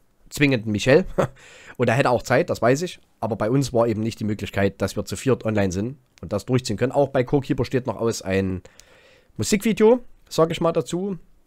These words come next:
Sollte jemand von euch, der sich dafür beworben hat, dieses Video sehen, auch da möchten wir uns entschuldigen. Wir haben's auf dem Schirm, wir haben, äh, wir sind in Vorbereitung, sag ich mal, aber es, es ist leider, wie gesagt, wirklich zeitlich <laughs> gerade echt schwer.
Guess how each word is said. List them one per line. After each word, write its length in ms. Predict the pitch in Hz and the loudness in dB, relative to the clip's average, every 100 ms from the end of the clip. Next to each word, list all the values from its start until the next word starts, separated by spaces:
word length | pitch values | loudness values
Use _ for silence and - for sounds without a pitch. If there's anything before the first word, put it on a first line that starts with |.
| _ _ _ - - | _ _ _ -20 -6
Sollte 300 | - 139 156 | 6 8 8
jemand 260 | 156 147 - | 6 4 0
von 100 | 127 | 0
euch, 280 | 139 135 | 0 0
der 160 | - 120 | 2 2
sich 140 | 120 | 2
dafür 320 | - 120 131 107 | 0 0 0 -2
beworben 400 | 95 117 127 107 | 0 0 2 0
hat, 200 | 110 - _ _ - | -4 -8 _ _ 0
dieses 260 | 196 190 180 | 2 2 -2
Video 220 | 156 143 | -2 0
sehen, 220 | 147 131 | 0 0
auch 140 | 123 | -2
da 180 | - 135 | 2 2
möchten 240 | 139 - 123 | 2 0 0
wir 60 | |
uns 80 | 123 | 2
entschuldigen. 480 | 117 135 131 120 120 - _ - | 2 2 2 0 -4 -10 _ -4
Wir 100 | 113 | 0
haben's 160 | 160 | 2
auf 100 | 175 | 2
dem 80 | 151 | 0
Schirm, 320 | - 143 143 | 0 2 2
wir 120 | 123 110 | 0 -2
haben, 320 | 131 139 139 _ _ _ _ _ _ - - - | 0 -2 -4 _ _ _ _ _ _ -20 -20 -16
äh, 220 | 110 110 | -10 -6
wir 120 | 113 | -2
sind 160 | 120 175 | 0 0
in 60 | 147 | 2
Vorbereitung, 520 | 165 165 165 175 160 | 2 4 4 2 0
sag 220 | 160 151 | -2 -4
ich 100 | 131 | -4
mal, 240 | 143 151 | -2 -2
aber 160 | 139 123 | 0 -2
es, 160 | 113 - | -2 -10
es 300 | 139 123 123 | -18 -10 -8
ist 140 | 151 | -2
leider, 280 | 147 139 123 | 4 4 4
wie 80 | 117 | -2
gesagt, 260 | 127 123 110 | 0 0 2
wirklich 180 | 123 | -2
zeitlich 340 | - 135 165 - | 0 0 -2 -4
<laughs> 20 | |
gerade 280 | - 143 127 | 0 0 0
echt 200 | 120 - | -2 -4
schwer. 340 | 120 131 160 | 0 0 0